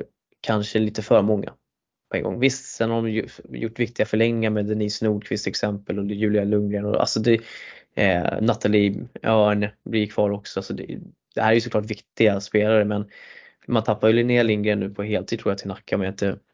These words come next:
helt missminner mig, för jag tve-, tvivlar på att de kommer att spela för både Tyresö och Nacka i samma serie. Det tror, tror jag inte ens man får.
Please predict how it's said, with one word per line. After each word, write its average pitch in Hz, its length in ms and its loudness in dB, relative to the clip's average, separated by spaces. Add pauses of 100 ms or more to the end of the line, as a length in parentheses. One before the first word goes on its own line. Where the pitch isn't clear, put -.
(280)
helt 107 680 0 (220)
missminner 104 380 -4
mig, 98 140 -4
för 107 140 -2
jag 104 200 -2
tve-, 104 360 0
tvivlar 110 220 2
på 113 100 -4
att 110 60 -8
de 107 100 -8
kommer 123 220 2
att 113 40 0
spela - 320 -2
för 120 100 0
både 117 180 -2
Tyresö 120 460 4
och - 60 -2
Nacka - 240 -4
i - 20 2
samma 117 260 -4
serie. 117 340 2
Det 131 140 -12
tror, 117 240 -2
tror - 100 -10
jag 110 80 0
inte - 80 -6
ens 101 140 -6
man 104 100 -2
får. 107 320 2